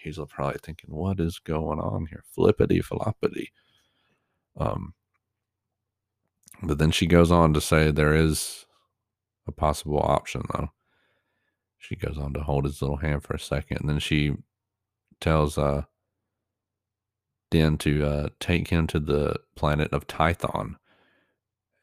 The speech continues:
There, there's an old, uh, old Jedi temple there, and for him to sit, uh, Grogu on the Seeing Stone there. And there he'll be able to call out, um, call out to the Force and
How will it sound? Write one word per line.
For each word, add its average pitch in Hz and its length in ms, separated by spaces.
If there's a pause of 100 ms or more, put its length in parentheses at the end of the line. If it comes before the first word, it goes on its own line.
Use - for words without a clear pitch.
(120)
There, 76 300
there's 73 260
an 73 200
old, 76 260
uh, 73 240 (1300)
old 78 300
Jedi 73 340
temple 76 380
there, - 320
and 73 280
for 73 180
him 76 240
to 76 120
sit, - 380 (800)
uh, 76 200
Grogu 78 480
on 71 100
the 71 60
Seeing 82 420
Stone 64 420
there. - 320 (500)
And 71 220
there 82 300
he'll 78 160
be 73 100
able 71 140
to 73 60
call 78 320
out, 73 300 (920)
um, - 280 (1600)
call 80 220
out - 160
to - 80
the 71 100
Force 78 560
and 69 380